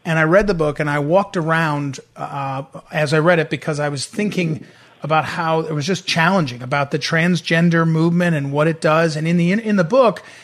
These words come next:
Abigail, and I mentioned she's a journalist and a writer, she, she talks to people that have gone through this and that, that are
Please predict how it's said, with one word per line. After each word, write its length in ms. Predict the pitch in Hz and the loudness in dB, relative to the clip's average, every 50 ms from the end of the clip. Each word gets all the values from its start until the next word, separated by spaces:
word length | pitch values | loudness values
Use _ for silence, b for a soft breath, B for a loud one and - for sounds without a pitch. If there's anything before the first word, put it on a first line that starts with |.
| B B B | B B B
Abigail, 580 | 170 170 175 190 180 180 180 175 170 175 175 175 | 0 0 2 0 0 2 2 2 4 2 0 0
and 220 | 165 160 175 175 | -2 -6 -6 -4
I 80 | 160 160 | -4 -2
mentioned 340 | 160 165 175 165 - 156 131 | -2 -2 -2 -2 -4 -6 -6
she's 160 | 147 147 147 | -6 -6 -6
a 40 | 143 | -4
journalist 440 | 135 156 170 175 170 165 156 143 - | -2 0 0 2 2 0 -2 -2 -4
and 80 | 151 147 | -4 -2
a 40 | |
writer, 200 | 156 180 185 165 | 0 2 2 2
she, 220 | 135 - - 165 - B B B B B | 0 0 -2 -4 -4 B B B B B
she 160 | - - 160 | -8 -8 -6
talks 340 | - 175 180 190 190 - - | -4 -2 -2 -2 -2 -4 -4
to 100 | - 214 | -4 -6
people 420 | 170 - 196 196 180 202 202 196 | -4 -4 -6 -6 -4 -2 -2 -2
that 160 | 185 185 175 143 | 0 0 0 0
have 180 | 156 165 151 | 0 -4 -4
gone 280 | - 151 147 151 156 139 | -6 -4 -4 -4 -4 -4
through 300 | - - 180 175 190 190 | -6 -4 -2 -2 0 0
this 360 | 185 202 208 202 196 - - - - | 0 0 0 0 -2 -4 -8 -8 -6
and 160 | 156 147 151 | -6 -4 -4
that, 140 | 143 139 139 | -4 -4 -4
that 160 | 151 143 143 | -4 -2 2
are 260 | 147 147 139 139 135 | 2 2 2 0 -4